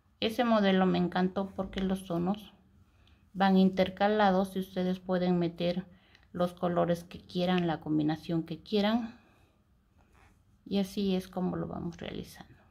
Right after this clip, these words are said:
Vieran, vieran que, <laughs> vieron que es muy fácil. Muy, muy fácil.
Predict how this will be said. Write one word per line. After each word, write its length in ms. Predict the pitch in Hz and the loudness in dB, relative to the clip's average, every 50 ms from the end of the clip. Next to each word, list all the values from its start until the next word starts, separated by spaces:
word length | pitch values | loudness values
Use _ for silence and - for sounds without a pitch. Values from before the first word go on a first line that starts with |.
| _ _ _ _ _ _ _ _ _ _ _ _ _ _ _ _ _ _ _ _ _ _ _ _ _ - | _ _ _ _ _ _ _ _ _ _ _ _ _ _ _ _ _ _ _ _ _ _ _ _ _ -2
Vieran, 400 | 202 220 233 254 254 254 247 - | 0 4 6 6 6 4 2 -2
vieran 380 | - 196 220 240 254 269 262 262 | -2 2 4 6 6 6 6 4
que, 840 | - - 220 208 202 233 202 190 220 247 277 277 262 240 220 190 | 2 -2 0 4 4 4 4 4 2 0 -2 -2 -2 -4 -8 -8
<laughs> 60 | - | -2
vieron 340 | 220 220 254 277 277 269 277 | 2 4 6 8 8 6 6
que 180 | - 220 226 240 | 6 4 4 4
es 120 | 233 240 | 4 4
muy 280 | 254 247 262 277 294 294 | 4 6 6 6 4 2
fácil. 640 | - - 220 208 208 - - 247 277 359 359 - - - _ _ _ _ _ _ _ _ _ _ _ _ _ _ _ _ _ _ | 2 2 2 2 2 -2 -4 -4 -2 -2 -4 -6 -10 -20 _ _ _ _ _ _ _ _ _ _ _ _ _ _ _ _ _ _
Muy, 540 | 208 214 240 254 254 262 262 262 269 262 | -2 2 4 4 6 6 6 8 6 6
muy 260 | 247 220 202 202 190 185 | 6 4 4 2 2 0
fácil. 640 | - - 160 - - - - - - - - | -2 -6 -6 -6 -6 -8 -14 -20 -20 -20 -20